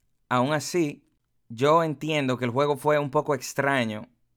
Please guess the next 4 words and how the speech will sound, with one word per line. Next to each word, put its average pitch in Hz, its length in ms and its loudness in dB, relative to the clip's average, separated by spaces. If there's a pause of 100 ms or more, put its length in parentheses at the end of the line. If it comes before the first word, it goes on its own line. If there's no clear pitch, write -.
(600)
en 127 140 -4
cuanto 135 400 0
a 120 540 2 (720)
descifrar 151 880 2